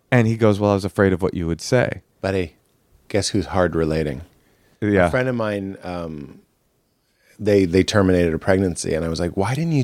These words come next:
Speaker 2: That must have been so emotionally, you know, wrought. And I'm your friend." He's like, "I didn't want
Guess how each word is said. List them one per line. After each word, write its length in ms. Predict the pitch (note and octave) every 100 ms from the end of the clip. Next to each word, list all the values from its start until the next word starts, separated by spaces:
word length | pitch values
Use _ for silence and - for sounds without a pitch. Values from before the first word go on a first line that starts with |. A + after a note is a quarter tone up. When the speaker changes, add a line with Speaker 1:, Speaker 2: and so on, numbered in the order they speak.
| -
Speaker 2:
That 140 | B2+ B2+
must 160 | D3
have 60 | C3
been 100 | C#3
so 520 | - C#3 C3+ C3 A#2+ _ - - - - A2
emotionally, 920 | A2+ C3+ - C3 B2+ B2+ B2 A#2+ A#2 - _ -
you 100 | A#2
know, 120 | A2
wrought. 580 | F#2+ B2 D3+ - - - _ -
And 100 | G#2+
I'm 120 | A2
your 80 | G#2
friend." 540 | - - E3 - - - - -
He's 120 | F#2+
like, 100 | G2+
"I 60 | G#2+
didn't 200 | A2 G#2
want 260 | F#2+ F2+